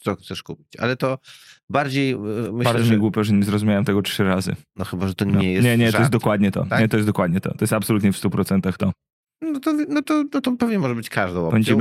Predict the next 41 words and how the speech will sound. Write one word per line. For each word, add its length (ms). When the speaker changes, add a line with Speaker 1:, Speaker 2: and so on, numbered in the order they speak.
Speaker 2:
będę 220
chciał 240
dwie 240
rzeczy 200
wyciąć 300
z 40
tego 180
odcinka. 400
Speaker 1:
<laughs> 340
No 80
to 120
teraz 240
porozmawiamy 420
o 60
Powstaniu 340
Warszawskim. 500
Może 260
ci 120
wróci 340
ten. 160
Na 80
pewno 140
Speaker 2:
E. 60
Speaker 1:
takich 240
banerów 360
nie 80
było 200
w 40
Warszawie 440
w 40
czterdziestym 420
czwartym. 380
Speaker 2:
<laughs> 420
Speaker 1:
Wszystkie 260
były 140
pozrywane. 560
No. 240
Speaker 2:
E, 800
i 80
teraz 220
znowu, 240